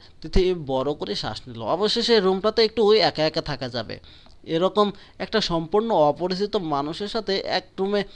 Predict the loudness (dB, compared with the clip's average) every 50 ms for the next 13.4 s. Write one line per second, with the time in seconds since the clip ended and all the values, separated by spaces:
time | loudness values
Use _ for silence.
0 | -20 -20 -16 -10 -8 -8 -4 -2 -2 -2 -2 0 0 0 0 0 -4 -4 -4 -2
1 | 0 -2 -2 -2 -2 0 0 0 0 0 -2 -2 0 0 0 0 0 0 -2 -2
2 | -2 -2 -2 -4 -4 -4 -6 -6 -6 -8 -12 -12 -12 -12 -16 -16 -18 -18 -20 -20
3 | -20 -20 -16 -6 -6 -6 -4 -2 -2 -2 -2 0 0 0 0 0 0 0 0 0
4 | 0 0 0 0 0 -2 -4 -4 -8 -10 -8 -8 -8 -8 -10 -12 -12 -12 -14 -14
5 | -12 -12 -12 -8 -6 -2 0 0 0 0 -2 -4 -2 -2 -2 -2 -2 -2 -6 -2
6 | 0 0 0 0 -2 -14 -18 -18 -12 -6 0 0 0 0 2 4 6 6 6 4
7 | 2 -2 -12 -14 -12 -10 -4 0 0 0 2 2 0 2 2 0 0 -2 -4 -4
8 | -4 -4 -6 -8 -8 -8 -8 -10 -10 -12 -14 -12 -8 0 2 2 6 6 4 4
9 | 6 2 2 4 4 4 6 4 6 6 6 6 6 4 2 2 4 4 2 4
10 | 4 2 2 0 0 -4 -8 -14 -14 -14 -8 -6 -6 -4 -4 -6 -6 -4 -4 -2
11 | 2 2 0 0 -2 -10 -16 -14 -6 -4 -2 0 0 2 2 0 0 -2 -6 -4
12 | -2 -2 -2 0 0 0 0 0 0 0 -2 -2 -2 -4 -4 -4 -2 -4 -4 -6
13 | -6 -8 -8 -8 -8 -10 -12